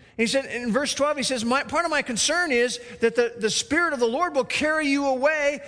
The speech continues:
to some place I don't know. So when I come and tell Ahab, and then he can't find you, that he's going to kill me. He'll wipe me out."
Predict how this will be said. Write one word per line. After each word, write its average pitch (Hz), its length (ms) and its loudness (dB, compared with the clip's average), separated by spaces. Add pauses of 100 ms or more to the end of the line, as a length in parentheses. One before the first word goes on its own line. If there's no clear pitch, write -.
(120)
to 226 140 -2
some 277 140 2
place 277 260 -2
I 269 120 2
don't 254 240 0
know. 311 240 0
So 269 120 0
when 254 140 0
I 240 60 -2
come 277 180 -2
and 262 80 -4
tell 262 180 0
Ahab, 277 560 2 (220)
and 247 140 2
then 262 80 2
he 285 80 0
can't 285 260 0
find 359 320 0
you, 302 260 0 (200)
that 233 100 2
he's 269 160 2
going 302 240 0
to 285 80 -6
kill 311 340 0
me. 302 280 0
He'll 254 260 0
wipe 320 420 -2
me 330 220 0
out." 320 420 -2